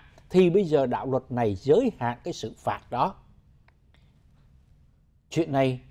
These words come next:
chắc chắn những người về hưu đều cảm thấy rằng là mình bị ảnh hưởng. Và bây giờ đạo luật này sẽ cởi trói bớt chuyện này. Còn những cái khoản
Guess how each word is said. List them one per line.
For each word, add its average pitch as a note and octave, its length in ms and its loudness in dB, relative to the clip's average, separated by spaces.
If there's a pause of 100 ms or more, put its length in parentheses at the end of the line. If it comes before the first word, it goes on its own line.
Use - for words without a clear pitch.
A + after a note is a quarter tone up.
(120)
chắc - 200 -2
chắn F#3 240 0 (100)
những A3 240 -2
người D#3+ 200 2
về A#2+ 220 4
hưu E3 200 2 (1300)
đều B2+ 380 2
cảm A2+ 220 -8
thấy F3 160 -6
rằng A2 160 -10
là G#2+ 60 -4
mình G#2 320 -6
bị G#2+ 180 -10
ảnh A#2 140 -10
hưởng. G#2+ 220 -10 (1000)
Và A2+ 140 0
bây C3 140 -2
giờ G#2+ 240 -4
đạo G2+ 200 -8
luật A#2+ 220 -10
này G2+ 160 -6
sẽ - 180 -10 (140)
cởi G#2 260 -12
trói C3+ 180 -10
bớt F3 240 -8 (100)
chuyện G#2 260 -14
này. F2+ 160 -16 (880)
Còn B2 240 0
những A2 120 -8
cái F#3 100 -6
khoản G#2+ 300 -12